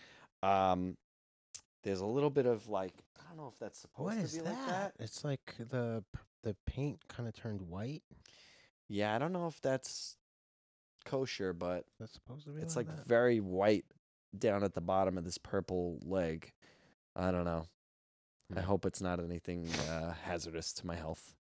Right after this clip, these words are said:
Speaker 1: But, um, yeah, so you got this Green Hulk, and he's got the high fade and really great head sculpt on there. And, uh,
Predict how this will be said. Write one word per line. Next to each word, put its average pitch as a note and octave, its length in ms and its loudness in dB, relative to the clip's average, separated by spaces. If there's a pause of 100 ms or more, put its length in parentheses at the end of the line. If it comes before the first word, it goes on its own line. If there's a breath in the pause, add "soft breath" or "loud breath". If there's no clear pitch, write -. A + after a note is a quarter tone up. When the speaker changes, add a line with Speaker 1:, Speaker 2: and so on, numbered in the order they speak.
(540)
Speaker 1:
But, F#2 180 6
um, F2+ 420 4 (440 loud breath)
yeah, D#3+ 200 8
so B2 560 8 (680 soft breath)
you G2 100 -6
got B2 240 6
this - 380 2 (140)
Green A#2 400 2
Hulk, C#3+ 440 6
and F#2+ 200 2
he's E2+ 140 -6
got A2 200 -6
the - 60 -6
high C#3 340 0
fade D#3+ 720 4
and F2+ 300 2 (480 loud breath)
really C#3 400 6
great C3+ 500 6
head C3 240 2
sculpt C#3+ 540 6
on C#3 200 6
there. C#3 380 8 (460 loud breath)
And, G2+ 340 4
uh, F#2 420 4